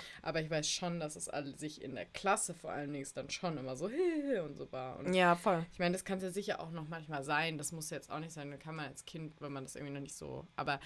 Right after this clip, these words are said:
Speaker 1: es kommt schon ein bisschen drauf an,
Speaker 2: Aber ich glaube, dass,
Speaker 1: wie.
Speaker 2: also ich hab halt so das Gefühl, dass so dieses, ähm,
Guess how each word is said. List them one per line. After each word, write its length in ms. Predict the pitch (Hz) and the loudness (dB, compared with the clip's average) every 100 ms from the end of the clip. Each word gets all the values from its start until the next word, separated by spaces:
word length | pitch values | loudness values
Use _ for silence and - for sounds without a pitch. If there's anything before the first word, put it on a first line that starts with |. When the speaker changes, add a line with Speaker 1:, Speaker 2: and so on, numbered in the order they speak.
| - - - | -8 -18 -16
Speaker 1:
es 120 | - | -8
kommt 180 | 156 151 | -6 -4
schon 120 | 143 | -4
ein 40 | |
bisschen 220 | 143 147 151 | -6 -8 -10
drauf 180 | 139 | -12
an, 220 | - 139 139 | -8 -6 0
Speaker 2:
Aber 100 | 180 | 0
ich 140 | 147 | 4
glaube, 240 | 190 202 | 6 6
dass, 200 | 202 - | 6 2
Speaker 1:
wie. 140 | - 76 | 2 2
Speaker 2:
also 300 | 185 190 175 | 4 6 6
ich 240 | 127 - | 6 4
hab 160 | 226 220 | 2 6
halt 200 | 220 208 | 4 4
so 80 | 190 | -2
das 140 | 180 | -2
Gefühl, 440 | 175 - 180 190 | -6 -2 2 4
dass 180 | 185 175 | 4 0
so 100 | 180 | 0
dieses, 380 | 175 165 170 - - | 0 0 -2 0 2
ähm, 540 | 165 165 165 165 165 | 2 4 2 0 -2